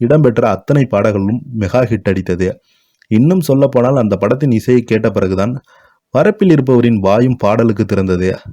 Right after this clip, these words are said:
அன்னக்கிளி பாடலுக்காக மெகா ஹிட்டுக்கு பிறகு இளையராஜா தவிர்க்க முடியாத இசையமைப்பாளராக உருமாறினார். ஒரு நாளில் பத்து படங்களுக்கு இசையமைக்கும் அளவுக்கு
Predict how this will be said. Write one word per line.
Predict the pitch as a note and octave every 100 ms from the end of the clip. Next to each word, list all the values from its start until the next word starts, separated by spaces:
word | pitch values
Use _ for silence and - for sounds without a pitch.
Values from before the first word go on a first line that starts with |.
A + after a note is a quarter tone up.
| - -
அன்னக்கிளி | G#2 D#3 G3 E3+ E3 C#3
பாடலுக்காக | A2 A2+ A2 G#2 G#2 A2
மெகா | G2+ F#2+ A#2+
ஹிட்டுக்கு | G2+ F#2 G2+ F#2+
பிறகு | F#2 F#2+ B2+ - _ _ _ -
இளையராஜா | D#3 G#3 G3 D3+ D3
தவிர்க்க | C3 G#2+ C#3 D#3
முடியாத | C3+ A2 G#2 G#2+ G#2
இசையமைப்பாளராக | G2 - C3 A2+ G2 G2 F#2+ A2+
உருமாறினார். | G#2 G2+ G2+ F#2 F2+ F#2 -
ஒரு | G#2+ G2 F#2+
நாளில் | G#2 D3 D#3+
பத்து | - F#2+ - B2+
படங்களுக்கு | A2+ C3 B2+ A2
இசையமைக்கும் | G2 A2+ G#2 G2 G2+
அளவுக்கு | F#2 G2 F#2